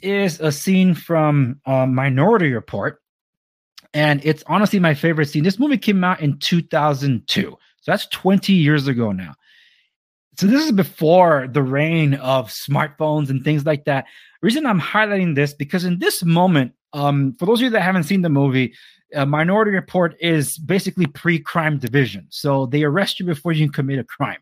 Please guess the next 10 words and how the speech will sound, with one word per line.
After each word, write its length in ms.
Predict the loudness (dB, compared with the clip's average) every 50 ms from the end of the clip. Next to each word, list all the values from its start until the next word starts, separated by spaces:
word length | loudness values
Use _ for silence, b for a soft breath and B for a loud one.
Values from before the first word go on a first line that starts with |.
| _ _ _ _ _ _ _ -6
um, 340 | -4 -2 -2 -4 -6 -10 -6 -2
even 260 | 0 0 2 2 2
within 300 | 2 2 2 0 -2 -4 -4
hours 400 | -4 0 0 2 2 2 0 -2
of 160 | -2 -4 -4 -2
you 300 | 0 0 2 4 2 2
doing 360 | 2 0 0 2 2 0 0 -2 -4
an 240 | -4 -4 -2 -4 -6 _ -6
unpremeditated 1300 | -2 0 2 2 2 2 0 -2 -6 _ _ _ -2 -2 0 0 0 0 -2 -2 -2 -2 -4 -4 -4 -6
crime. 340 | -8 -6 -6 -6 -6 -6 -14